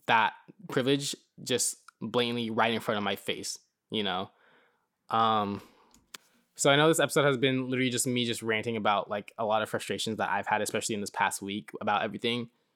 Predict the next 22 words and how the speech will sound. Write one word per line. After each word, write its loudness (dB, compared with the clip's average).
And -2
honestly, 4
for 2
me, 4
it's, 0
it's 6
been 6
a 6
roller 8
coaster 4
of 0
emotions 0
for 2
these -4
past -2
number 2
of -2
months, -2
not 4
just -6
because 2
of 0